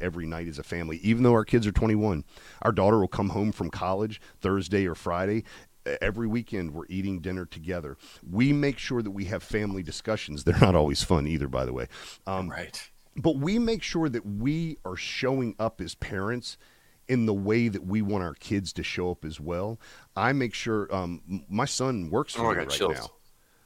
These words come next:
Speaker 1: I make sure that my son is watching me not only live in integrity to the best of my ability, but have the guts to admit it when I mess up.
Speaker 2: Yeah.
Speaker 1: And then watch me make that change, because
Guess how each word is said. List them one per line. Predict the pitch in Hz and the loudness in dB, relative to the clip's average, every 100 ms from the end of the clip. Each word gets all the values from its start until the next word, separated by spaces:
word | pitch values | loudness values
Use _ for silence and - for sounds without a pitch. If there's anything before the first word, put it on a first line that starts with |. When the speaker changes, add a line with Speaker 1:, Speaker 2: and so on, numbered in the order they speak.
| _ | _
Speaker 1:
I | 110 127 165 | 4 6 8
make | 151 127 | 8 6
sure | - 131 113 104 | 4 4 6 4
that | 90 85 | 2 -2
my | 98 98 110 | -2 2 2
son | 101 - 120 120 104 | 2 2 2 2 2
is | 80 82 | -2 -4
watching | 87 107 - - 85 80 | -2 -2 -4 -4 -4 -2
me | 98 107 92 76 - 73 - _ _ | 0 0 0 -6 -14 -18 -18 _ _
not | 107 113 180 - | 0 4 4 6
only | 120 135 107 | 4 6 4
live | 85 85 101 120 120 101 - - | 2 4 10 10 10 4 -6 -2
in | 92 | 0
integrity | 85 - 110 101 95 85 | 0 0 0 0 -2 -2
to | 85 | -2
the | |
best | 76 92 - | 2 2 2
of | 95 | 0
my | 85 | 0
ability, | 76 67 78 90 123 - - - | -2 -2 -2 0 -2 -4 -14 -4
but | - | 0
have | 104 123 | 4 4
the | 98 | 4
guts | 82 78 110 - | 0 4 4 2
to | - 98 | 2 2
admit | 80 87 92 | 2 2 0
it | 82 | 0
when | 85 | 0
I | 90 | 0
mess | 80 73 - | 0 -2 -2
up. | 71 - - - _ _ _ _ _ _ - | -4 -4 -12 -20 _ _ _ _ _ _ -10
Speaker 2:
Yeah. | - | -2
Speaker 1:
And | 104 | 2
then | 110 110 101 - _ - | 4 4 0 -6 _ -8
watch | 90 113 151 - | -2 2 0 0
me | 113 110 | 2 4
make | 101 98 98 | 4 4 2
that | - 78 - | -2 -2 -2
change, | - 107 87 73 71 | -4 -2 -2 -4 -6
because | 78 113 | -2 0